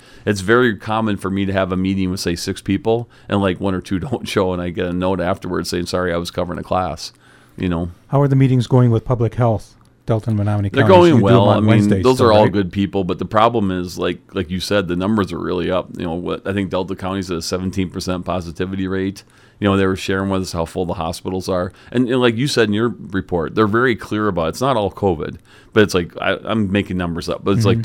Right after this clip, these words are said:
Speaker 1: two-thirds other things and then one-third covid. But
Speaker 2: That's
Speaker 1: like,
Speaker 2: about right, yeah.
Speaker 1: yeah, and then you said the covid's what puts it over the top, 'cause there's so many people who've put off medical care for so long that it's really coming to a head right now.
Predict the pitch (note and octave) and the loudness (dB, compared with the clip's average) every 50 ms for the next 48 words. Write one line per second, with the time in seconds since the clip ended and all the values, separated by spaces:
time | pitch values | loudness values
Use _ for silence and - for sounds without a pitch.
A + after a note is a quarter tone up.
0 | C#3 C#3 A#2+ - A#2 A2+ A2 G2+ - - A2+ A2 G#2 G2 - F#2 F2 F2+ F#2 F2+ | 2 2 2 2 2 2 2 0 0 0 0 0 0 0 0 -2 -2 -2 -2 -2
1 | F#2+ F#2+ F#2 F#2 F#2 F#2+ F#2+ F#2 - F2 F2 E2 - B2 C3 C3 G#2 F2+ - A#2 | -2 -2 0 0 -2 -2 -2 -2 -2 -4 -6 -4 2 2 2 2 2 2 0 0
2 | F2 F2+ A#2 A#2+ A#2 A2+ - A2 A2 G2 G2 - A#2 A#2+ A#2 A2 G2+ G2 G2 G#2 | 0 2 0 0 0 0 -2 -4 -4 -4 -4 -2 4 6 8 8 8 6 4 2
3 | G#2+ G#2+ A2+ A2+ A2 - G#2+ F#2+ F2 F2+ - - B2+ C3+ A#2+ G#2+ E2+ F2+ F#2 - | 2 2 0 0 -2 -2 -4 -4 -4 -6 0 2 2 2 2 0 -4 -4 -6 -6
4 | - A#2 G2 - G2 F#2 F#2 F2 E2 E2 F2 F2+ - G#2+ G#2+ A2 E2 - - - | -6 -8 -6 -4 -4 -4 -4 -4 -4 -6 -8 -6 -2 -2 0 0 -2 -4 -6 -6
5 | F#2+ F#2 F#2+ F2 - A#2+ A#2 A#2 G#2+ G#2 - A#2+ B2 A#2+ A2 G2 F2+ E2 - - | -4 -4 -4 -4 -2 -2 0 0 0 0 0 -2 -2 0 -2 -2 -2 -4 -4 -2
6 | A#2+ A2 G#2+ G#2+ G2+ - - G#2+ A2+ C3 A#2+ - G2 F#2 - - F#2+ F2 F2 E2+ | -2 0 0 0 -2 -4 -6 -6 -6 -6 -6 -6 -10 -10 -8 -8 -8 -8 -8 -10
7 | - F2 - - F#2 E2+ E2+ E2+ E2+ E2+ E2+ F2 F2 _ _ - - - - - | -14 -16 -10 -10 -8 -6 -6 -6 -6 -4 -6 -8 -10 _ _ -20 -20 -20 -10 -2
8 | G2 F#2+ F2 - F#2 G2 G2+ F#2+ F2+ - G2 G2 F#2+ F2+ F2 F2+ E2 E2+ F#2 G2 | 0 0 0 0 -2 -2 -2 -2 -2 -2 -4 -2 -2 -2 -2 -2 -2 -2 -2 -4
9 | G2+ G2 E2 - - - - - - - | -2 -4 -6 -6 -6 -10 -12 -14 -16 -18